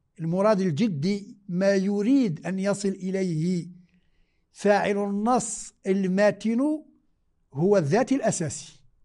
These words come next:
وعندنا في الأثناء، يعني في سياق النص،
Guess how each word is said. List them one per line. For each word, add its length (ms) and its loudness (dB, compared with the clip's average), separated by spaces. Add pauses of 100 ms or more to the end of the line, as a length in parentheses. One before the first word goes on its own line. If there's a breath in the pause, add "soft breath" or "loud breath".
(840)
وعندنا 800 2
في 240 4
الأثناء، 580 0
يعني 240 -2
في 180 -2
سياق 600 6
النص، 640 0